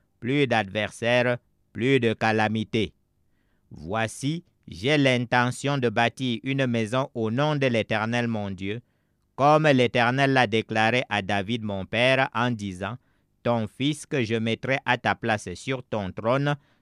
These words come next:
ce sera lui qui bâtira une maison à mon nom.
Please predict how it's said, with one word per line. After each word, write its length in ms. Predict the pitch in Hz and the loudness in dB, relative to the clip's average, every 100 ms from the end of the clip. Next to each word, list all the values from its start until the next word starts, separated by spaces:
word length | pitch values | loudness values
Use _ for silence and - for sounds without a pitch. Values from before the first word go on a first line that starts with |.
| _ | _
ce 220 | - 101 | -10 -8
sera 360 | - 104 131 | -4 2 4
lui 220 | 135 123 131 | 4 2 -2
qui 120 | 127 | -2
bâtira 540 | 101 104 107 107 123 - | 0 0 0 2 2 2
une 220 | 127 123 | -2 0
maison 500 | 117 104 95 113 117 _ - | 0 -2 -2 -6 -6 _ -2
à 180 | 104 104 | 0 0
mon 300 | 98 98 98 | -2 -4 -6
nom. 260 | 101 98 | -6 -8